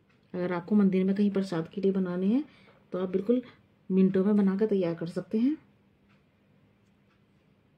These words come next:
आपके पेड़े झटपट तैयार हो जाएंगे। ना ही गैस जलानी है, ना ही आपको दूध डालना है, ना ही मावा चाहिए।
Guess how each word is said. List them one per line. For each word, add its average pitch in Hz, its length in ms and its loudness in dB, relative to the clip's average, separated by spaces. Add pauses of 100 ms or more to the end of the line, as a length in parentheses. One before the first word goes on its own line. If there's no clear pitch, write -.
(2250)
आपके 165 260 -6
पेड़े 180 240 0
झटपट 196 320 -2
तैयार 175 320 -2
हो 170 120 -2
जाएंगे। 202 380 -2 (1500)
ना 185 120 -2
ही 190 120 4
गैस 175 260 2
जलानी 185 480 2
है, 320 100 0 (1700)
ना 175 120 -4
ही 185 180 2
आपको 180 200 -2
दूध 175 260 -2
डालना 180 300 -2
है, 233 160 0
ना 220 100 0
ही 214 80 0
मावा 190 320 0
चाहिए। 202 440 -2